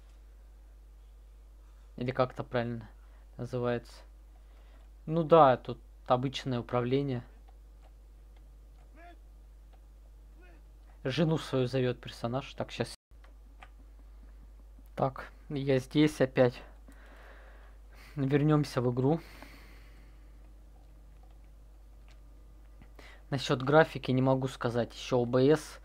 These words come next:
не сильно, но, возможно, поглощает Ф П С, так что.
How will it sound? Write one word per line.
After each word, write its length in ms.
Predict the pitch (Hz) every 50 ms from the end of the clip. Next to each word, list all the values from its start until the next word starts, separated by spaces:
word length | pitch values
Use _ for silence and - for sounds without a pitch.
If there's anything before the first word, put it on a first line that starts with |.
| - - - - - -
не 180 | 135 143 147
сильно, 440 | 131 - - 175 175 160 156 139 127
но, 120 | 123 127
возможно, 520 | 123 123 117 120 131 135 127 113 120 131 123
поглощает 640 | - 117 120 131 127 120 - - 135 120 113 - -
Ф 80 | - 117
П 320 | - - 123 123 123 120
С, 160 | 117 - - 120
так 160 | - 120 113 -
что. 260 | - - - 120